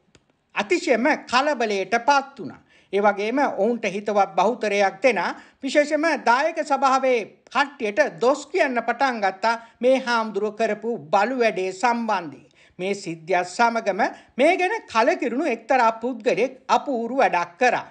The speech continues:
සාමාන්‍යයෙන් ඔබ දන්නවා අපේ රටේ හාමුදුරුන්ට උදේ පාන්දරම මිනිස්සු දානි අරගෙන යනවා. විශේෂයෙන්ම බොහෝ දෙනෙක් කැඳ අරගෙන යනවා.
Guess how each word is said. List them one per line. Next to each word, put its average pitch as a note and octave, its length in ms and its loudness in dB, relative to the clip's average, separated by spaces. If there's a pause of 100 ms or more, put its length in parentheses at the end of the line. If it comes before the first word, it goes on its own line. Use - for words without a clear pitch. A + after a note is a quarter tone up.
(200)
සාමාන්‍යයෙන් F#3+ 720 0
ඔබ E3+ 160 -4
දන්නවා G3 580 0 (220)
අපේ F4 340 2
රටේ D4+ 340 0
හාමුදුරුන්ට A#3 680 -2
උදේ A3+ 320 -2
පාන්දරම B3+ 720 0
මිනිස්සු A#3 420 -4 (520)
දානි C4+ 440 0
අරගෙන G3 340 -4
යනවා. A3 500 -2 (240)
විශේෂයෙන්ම G#3 540 -2 (220)
බොහෝ A3 320 0
දෙනෙක් B3+ 280 -4 (120)
කැඳ A#3+ 240 0
අරගෙන B3 460 0
යනවා. A3+ 480 -2